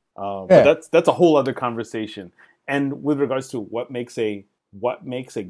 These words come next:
Speaker 1: good park, I, shade is a big one, um, especially in places where it gets really, really hot, like places like Phoenix, for example. Space and a good flow, uh, so that it's logical how you get from one part of the park to another,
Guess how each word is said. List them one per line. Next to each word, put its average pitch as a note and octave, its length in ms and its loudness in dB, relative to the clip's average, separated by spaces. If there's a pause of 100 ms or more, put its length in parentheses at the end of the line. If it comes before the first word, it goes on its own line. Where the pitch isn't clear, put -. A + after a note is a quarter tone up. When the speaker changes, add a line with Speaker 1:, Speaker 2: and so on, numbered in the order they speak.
(180)
Speaker 1:
good B2+ 340 -4 (140)
park, - 420 -6
I, B2+ 120 -12 (260)
shade C#3 420 0
is B2 120 -2
a A#2+ 40 -6
big G#2+ 200 -4
one, G#2+ 260 -10 (280)
um, G#2 280 -4
especially A#2 380 -8
in G#2 60 -10
places A2 360 -6
where G#2 480 -8 (180)
it G2+ 200 -18
gets A2 240 -8
really, A2 320 -8
really G2+ 240 -10
hot, G#2+ 340 -8 (200)
like F#2 180 -10 (200)
places G#2 280 -14
like G2 160 -10
Phoenix, G2+ 360 -14
for G2 160 -12
example. F#2+ 560 -10 (180)
Space - 640 0 (140)
and B2 140 -8
a A#2 40 -8
good C3 260 -4
flow, C3 500 -2 (320)
uh, G2+ 220 -4
so A#2 300 -4
that A2+ 360 -6 (320)
it's B2+ 160 -10
logical B2 640 -2
how A#2 140 -6
you A#2 100 -2
get A#2 180 -4
from G#2 360 -6
one B2 240 -2
part B2+ 200 -6
of A#2+ 60 -4
the A2+ 80 -10
park - 340 -6
to A2+ 140 -12
another, A2 520 -6